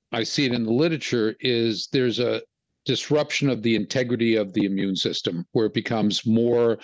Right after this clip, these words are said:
less specific and more obtuse. So what one hormone that's called a vitamin or a vitamin that is a hormone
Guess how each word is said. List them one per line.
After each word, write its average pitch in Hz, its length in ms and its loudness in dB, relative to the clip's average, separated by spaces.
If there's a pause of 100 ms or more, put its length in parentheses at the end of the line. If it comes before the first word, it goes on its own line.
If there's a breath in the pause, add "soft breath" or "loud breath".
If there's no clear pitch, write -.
(260 loud breath)
less 156 340 2
specific - 840 -2 (540)
and 113 100 0
more 120 580 4 (520)
obtuse. - 680 -2 (640 loud breath)
So 123 480 0 (140)
what 180 300 0 (140)
one 170 580 0
hormone 120 760 -2
that's 107 220 -2
called 135 300 0
a 110 40 0
vitamin 107 600 0
or 101 140 2
a 101 60 0
vitamin 117 500 0
that 104 180 2
is 135 200 0
a 120 80 0
hormone 101 580 -2